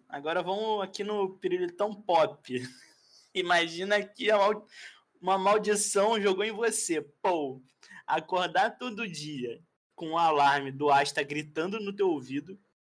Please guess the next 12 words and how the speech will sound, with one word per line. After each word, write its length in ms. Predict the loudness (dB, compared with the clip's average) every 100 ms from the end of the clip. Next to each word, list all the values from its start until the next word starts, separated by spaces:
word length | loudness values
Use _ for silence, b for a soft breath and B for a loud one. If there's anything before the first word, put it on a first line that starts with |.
| _ _ _ _ _
ou 260 | 4 4 4
dormir 380 | -2 0 -2 2
toda 340 | 2 4 2
noite 400 | 2 -4 -2 0
ouvindo 400 | 0 0 -4 -6
o 40 |
Naruto 520 | -2 0 0 -6 -10 -4
falando, 420 | 0 0 0 0
"Datebayo, 800 | 0 0 -2 0 2 2 2 2
Datebayo, 880 | 2 -2 0 -2 2 4 4 4 4
Datebayo", 520 | 2 0 -2 -2 -4
aquela, 280 | -2 -2